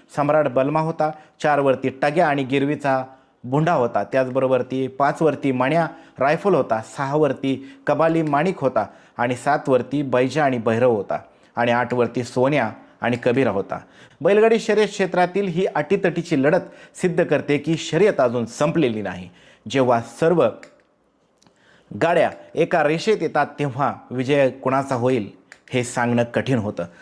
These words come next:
पण ही एक गोष्ट मात्र नक्कीच आहे, विजय त्याच बैलजोडीचा होणार,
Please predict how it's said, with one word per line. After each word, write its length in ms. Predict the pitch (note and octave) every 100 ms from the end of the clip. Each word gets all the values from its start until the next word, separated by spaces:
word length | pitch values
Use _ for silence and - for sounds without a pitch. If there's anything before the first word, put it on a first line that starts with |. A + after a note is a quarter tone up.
| - -
पण 120 | B2+
ही 160 | A#2+ C3+
एक 200 | C#3 C3
गोष्ट 280 | C3 C3 -
मात्र 300 | C3 C3 B2+
नक्कीच 360 | B2+ A#2+ C3+ C3
आहे, 200 | C3+ C3
विजय 300 | C3 C#3 D3
त्याच 400 | D3 D3+ D3+ -
बैलजोडीचा 560 | C3+ E3 D#3+ D#3+ E3 -
होणार, 320 | C#3 D3